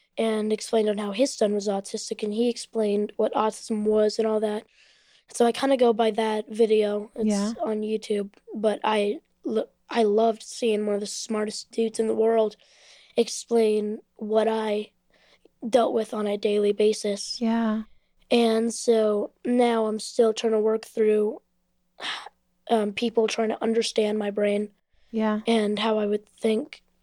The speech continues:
Speaker 1: And so sometimes I think five steps ahead, sometimes I think five steps,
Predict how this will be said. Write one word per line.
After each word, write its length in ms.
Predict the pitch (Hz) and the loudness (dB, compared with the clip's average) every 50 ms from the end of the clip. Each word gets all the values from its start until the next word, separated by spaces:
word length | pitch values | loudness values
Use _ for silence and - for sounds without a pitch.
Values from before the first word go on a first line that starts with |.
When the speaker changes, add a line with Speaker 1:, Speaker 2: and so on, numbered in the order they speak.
| _ - | _ -2
Speaker 1:
And 240 | 240 226 226 226 226 | 0 0 0 0 -2
so 200 | - 220 214 214 | -2 -2 -2 -2
sometimes 520 | - - 240 226 220 - 226 220 220 - | -2 -2 -2 -2 0 0 -2 -2 0 0
I 100 | 233 220 | 0 0
think 540 | 214 - - 220 214 214 214 240 - - - - _ _ _ _ | -2 0 -2 0 0 0 -2 -4 -6 -10 -18 -20 _ _ _ _
five 360 | _ - - - 214 208 208 - | _ -10 -4 -2 -2 -2 -2 -2
steps 260 | - 226 220 - - | -4 -6 -4 -2 -4
ahead, 340 | 220 214 226 233 233 233 233 | -2 0 0 0 0 0 -2
sometimes 460 | - - 220 214 208 214 208 202 220 | -4 -4 -4 -2 -2 -2 -4 -2 -4
I 60 | 208 | -6
think 220 | 202 - 208 202 - | -6 -6 -8 -10 -10
five 260 | _ - 214 208 196 | _ -6 -6 -6 -6
steps, 640 | - - - - 220 202 - - _ - - - | -8 -10 -8 -6 -6 -6 -6 -10 _ -16 -14 -14